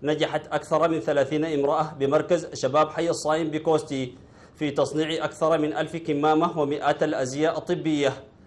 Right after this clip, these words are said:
معدات تسهم هي الأخرى في حماية الجيش الأبيض من مخاطر الجائحة.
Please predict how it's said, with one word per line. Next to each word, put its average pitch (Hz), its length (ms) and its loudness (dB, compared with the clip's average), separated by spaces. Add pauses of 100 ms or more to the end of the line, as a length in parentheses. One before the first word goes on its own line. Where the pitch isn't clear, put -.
(200)
معدات 139 540 2
تسهم 160 460 -2
هي 156 180 4
الأخرى 160 560 2 (260)
في 151 140 0
حماية 143 480 2
الجيش 156 340 -2
الأبيض 143 440 0 (500)
من 151 180 2
مخاطر 143 380 0
الجائحة. 139 720 2